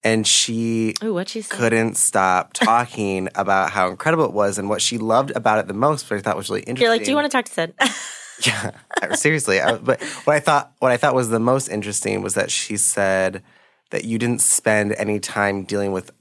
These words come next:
Speaker 1: algorithms, which she was happy about 'cause she said, "Who really knows
Speaker 2: Ugh.
Speaker 1: what the algorithms are?" And, like, I don't need an hour on, like, when to post and how to, like,
Speaker 2: Mm-mm.
Speaker 1: you went into these really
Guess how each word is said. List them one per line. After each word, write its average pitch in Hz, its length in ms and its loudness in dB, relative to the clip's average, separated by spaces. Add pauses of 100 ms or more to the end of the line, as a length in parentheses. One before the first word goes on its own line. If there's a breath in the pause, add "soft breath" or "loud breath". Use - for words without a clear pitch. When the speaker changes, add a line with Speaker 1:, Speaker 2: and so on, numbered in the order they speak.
(140)
Speaker 1:
algorithms, 95 920 0 (380 loud breath)
which 110 160 -2
she 104 580 -2
was 104 220 -2
happy 190 280 0
about 104 280 2
'cause 110 160 -2
she - 200 -4
said, 101 260 0
"Who 151 200 -2
really 147 220 2
knows 104 640 2 (100)
Speaker 2:
Ugh. 202 140 -2 (340 loud breath)
Speaker 1:
what 123 220 2
the 120 80 2
algorithms 104 560 0
are?" 110 200 4
And, 95 160 0
like, 101 200 -6
I 107 40 -2
don't 107 200 0
need 110 180 0
an 104 140 -4
hour 98 360 4
on, 92 120 2
like, 92 160 -2
when 110 180 0
to 92 60 2
post 95 340 0
and 95 80 -4
how 95 140 4
to, 98 160 0
like, 107 180 2 (140)
Speaker 2:
Mm-mm. 170 340 -6 (100)
Speaker 1:
you 127 240 2
went 131 200 2
into 113 260 -2
these 101 320 -2
really 107 520 0